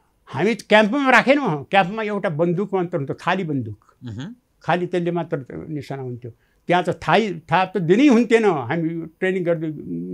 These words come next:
Speaker 1: गर्दैछौँ हाम्रा गुरिल्ला।
Speaker 2: त्यस बिचमा तपाईँहरूको राजीव गान्धीसँग पनि सम्पर्क भयो?
Speaker 1: त्यसपछि भयो,
Speaker 2: भयो।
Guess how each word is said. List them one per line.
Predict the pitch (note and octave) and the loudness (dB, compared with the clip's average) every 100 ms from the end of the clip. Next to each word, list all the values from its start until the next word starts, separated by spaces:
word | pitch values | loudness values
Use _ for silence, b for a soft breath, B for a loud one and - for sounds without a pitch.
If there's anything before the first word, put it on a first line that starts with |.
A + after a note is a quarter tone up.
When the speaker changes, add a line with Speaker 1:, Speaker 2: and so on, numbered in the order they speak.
| D3+ D#3+ E3+ | -8 -8 -4
Speaker 1:
गर्दैछौँ | D#3 D3 D#3+ D3+ C#3+ C#3+ D3 | -4 -2 -2 -2 -6 -8 -6
हाम्रा | C#3 C#3 | -6 -6
गुरिल्ला। | C#3 B2+ B2 | -8 -8 -2
Speaker 2:
त्यस | D4+ C#4+ - | -2 -2 -4
बिचमा | C#4+ - D4 | -8 -6 -6
तपाईँहरूको | C#4+ B3+ B3 A#3+ A#3+ | -4 -4 -4 -4 -4
राजीव | D#3 E3 G3+ G3+ | -2 -2 -4 -8
गान्धीसँग | F#3+ F#3+ F3+ F3 D#3+ | -6 -6 -8 -10 -10
पनि | E3 G#3 | -8 -10
सम्पर्क | - D#3 D3+ C#3+ D3+ | -8 -8 -6 2 8
भयो? | C4 | 8
Speaker 1:
त्यसपछि | B2 D#3+ G3 - | 8 6 4 2
भयो, | G2 | -8
Speaker 2:
भयो। | - | -12